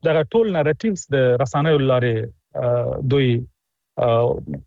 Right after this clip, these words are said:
هڅه کوي چې یو رقم د دې لارې نه عامه افکار کنټرول کړي. ځکه چې دوی ډېر مشخص نریټیوز لري. مثلاً د پخواني حکومت، د جمهوریت حکومت هغه منفي پوینټونه دوی اخ-،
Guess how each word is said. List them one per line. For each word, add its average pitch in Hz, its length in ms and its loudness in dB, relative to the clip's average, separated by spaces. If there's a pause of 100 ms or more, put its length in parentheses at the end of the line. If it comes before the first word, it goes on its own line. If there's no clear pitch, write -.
(340)
هڅه 156 320 0
کوي 143 140 0
چې 117 80 -4
یو 139 100 2
رقم 147 360 -2 (420)
د 135 60 4
دې 135 280 2
لارې 165 220 2
نه 147 100 -4
عامه 131 400 0
افکار 147 400 -2
کنټرول 110 460 -6
کړي. 110 160 -8
ځکه 143 220 0
چې 147 200 0 (320)
دوی 160 120 2
ډېر 151 220 0
مشخص 143 560 -2
نریټیوز 123 440 -2
لري. 113 180 -2
مثلاً 131 400 -2 (640)
د 147 140 4
پخواني 151 460 0
حکومت، 139 440 0
د 117 80 -2
جمهوریت 127 640 0
حکومت 143 360 0
هغه 120 280 0 (360)
منفي 139 380 0
پوینټونه 143 460 0
دوی 156 180 4
اخ-، - 260 -2